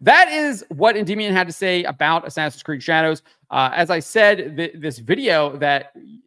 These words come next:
is here in the article, I'll have the link in the description below, which you can watch. I highly recommend watching it. There is probably about eight more, uh, significant pieces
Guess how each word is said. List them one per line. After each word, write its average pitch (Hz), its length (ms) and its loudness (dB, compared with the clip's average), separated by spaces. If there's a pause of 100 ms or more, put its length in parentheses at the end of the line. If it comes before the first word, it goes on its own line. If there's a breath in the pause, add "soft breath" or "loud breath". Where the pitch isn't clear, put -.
(160)
is 175 360 -10
here 190 200 -6
in 180 80 -8
the 160 80 -10
article, 147 280 -6
I'll 139 60 -2
have 160 100 -4
the 143 80 -10
link 143 220 -10
in 147 100 -12
the 139 60 -12
description 135 340 -16
below, 131 260 -6
which 127 200 -16
you 135 60 -20
can 120 140 -20
watch. 131 380 -8 (280 soft breath)
I 123 100 -6
highly 185 440 -4
recommend 139 440 -6
watching 131 340 -10
it. 123 100 -12
There 139 240 -6
is 135 160 -12
probably 240 440 -6
about 139 300 2 (300 loud breath)
eight 233 340 -4
more, 175 540 -2 (260 loud breath)
uh, 127 120 -8
significant 170 680 -10 (120)
pieces 160 760 -10